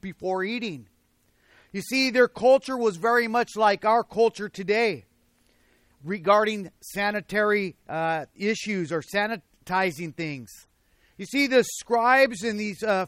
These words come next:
Pharisees were very hypersensitive. Uh, if they would look at you, they would look down from their perches if you didn't meet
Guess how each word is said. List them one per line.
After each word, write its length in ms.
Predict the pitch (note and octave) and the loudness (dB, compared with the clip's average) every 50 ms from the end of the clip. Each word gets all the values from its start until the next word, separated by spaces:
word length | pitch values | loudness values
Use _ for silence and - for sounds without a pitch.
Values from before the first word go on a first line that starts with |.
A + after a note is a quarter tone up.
| _ - | _ 2
Pharisees 580 | A#3+ A#3+ C4 C4+ B3+ B3 - B3 B3 A#3+ G#3+ | 4 4 6 4 2 0 -4 -6 -4 -4 -4
were 360 | G3 A3 A3+ A#3 A3+ A3 G3+ - _ _ _ _ _ _ _ - | -2 0 2 2 2 0 -2 -4 _ _ _ _ _ _ _ -8
very 380 | D#3+ F3+ A#3 B3+ C4 C4 B3 | 0 2 4 6 6 4 2
hypersensitive. 1160 | G3 D#3 - G3+ A#3+ B3 - - A#3 G#3 - - - A3+ A#3+ G#3 - A3 A#3 F#3+ F3+ D#3 A#2+ _ _ _ _ _ _ _ _ _ _ _ _ _ _ _ _ - | 0 -2 0 0 0 0 0 -2 -6 -6 -4 -2 -2 -2 -2 -2 -2 -2 0 0 0 -2 -2 _ _ _ _ _ _ _ _ _ _ _ _ _ _ _ _ -4
Uh, 240 | F3 F#3 F#3 F#3 D#3 B2+ G#2+ _ _ _ _ _ _ _ - | 0 0 0 0 0 -6 -12 _ _ _ _ _ _ _ -6
if 140 | - G3 - _ _ _ _ _ _ _ _ _ _ _ _ _ _ _ - | -4 -4 -4 _ _ _ _ _ _ _ _ _ _ _ _ _ _ _ -12
they 580 | D#3+ D3+ G3+ A3 A3+ A3+ A3 A3 F#3 D3 - _ _ _ _ _ _ _ _ _ | -4 0 2 4 4 4 2 0 -6 -12 -20 _ _ _ _ _ _ _ _ _
would 380 | F#3 F#3+ G3+ G3+ E3+ F3 F3 - | -4 0 0 0 0 -2 -12 -6
look 260 | F#3+ G#3+ B3 B3 - | 2 2 2 2 4
at 260 | C4 A#3 G#3 - - | 2 2 2 -2 -6
you, 300 | G3 A3 A3+ A3+ A#3 A#3 | -8 -6 -4 -4 -4 -2
they 160 | F#3 G#3+ G#3 | 2 2 2
would 200 | G#3+ G#3+ A3 G#3 | 4 4 2 0
look 300 | F#3+ G#3+ A3+ A3+ A3+ D#3+ | 2 0 -2 -2 -2 -2
down 360 | D3 G#3+ A3 A3+ B3 B3 A#3 - | 0 4 4 6 6 4 2 0
from 200 | - A3 G#3+ G#3 | -6 -4 -2 0
their 140 | G#3 G3+ | -2 -2
perches 680 | - _ - - A3+ B3+ B3 - - A3 G3+ F3+ C#3+ C#3+ - | -2 _ -4 -2 -2 -2 -2 -2 -4 -4 -4 -4 -6 -10 -6
if 180 | - G3 F#3+ - | -4 -4 -4 -4
you 140 | F#3+ G#3 G#3 | -8 -10 -8
didn't 420 | F3 G#3+ G#3+ G#3+ G#3+ G3+ - - | -4 -4 -4 -4 -6 -12 -12 -12
meet 360 | E3+ G3 G#3+ A3 G#3+ G3+ - | -10 -8 -6 -6 -8 -8 -12